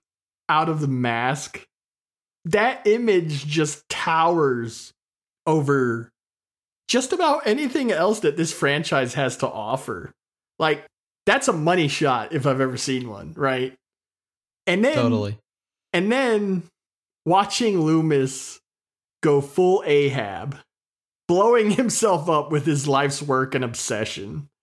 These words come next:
Speaker 1: just going up in flames with Michael in that glorious explosion,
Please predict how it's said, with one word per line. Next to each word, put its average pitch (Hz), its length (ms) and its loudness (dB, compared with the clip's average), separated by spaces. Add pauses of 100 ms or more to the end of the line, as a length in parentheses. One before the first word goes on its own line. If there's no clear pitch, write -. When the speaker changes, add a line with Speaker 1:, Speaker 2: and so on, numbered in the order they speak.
(420)
Speaker 1:
just 160 400 -2
going 190 380 2
up 180 160 0
in 170 100 2
flames 135 600 0
with 131 100 0
Michael 120 800 -2 (260)
in 143 140 2
that 139 260 -2
glorious 147 600 2
explosion, 117 1000 -4